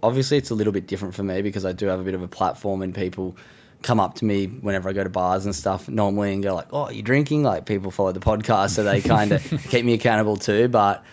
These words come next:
Speaker 1: nah, I've just sorta, I mean, having the accountability has definitely helped. I think, like,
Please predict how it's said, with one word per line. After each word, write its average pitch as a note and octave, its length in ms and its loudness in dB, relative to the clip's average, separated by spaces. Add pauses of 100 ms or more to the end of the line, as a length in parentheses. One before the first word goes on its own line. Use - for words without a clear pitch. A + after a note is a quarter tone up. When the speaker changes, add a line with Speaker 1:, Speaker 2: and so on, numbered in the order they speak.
(760)
Speaker 1:
nah, C#3+ 360 4
I've C#3+ 200 4
just D3 220 2
sorta, B2+ 680 6 (580)
I G#2+ 60 -2
mean, A#2+ 300 2
having C3 320 2
the C3 100 4
accountability G2+ 580 0
has F#2+ 120 -6
definitely - 460 -8
helped. - 420 -10
I G#2 80 2
think, G#2+ 240 -2
like, F#2+ 260 0